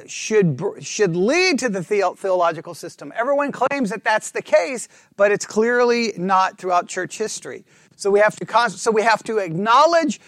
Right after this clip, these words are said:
whichever theological system has greatly influenced our thinking.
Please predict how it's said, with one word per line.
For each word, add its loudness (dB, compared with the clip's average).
whichever 2
theological 2
system -10
has -8
greatly -4
influenced -4
our -2
thinking. -6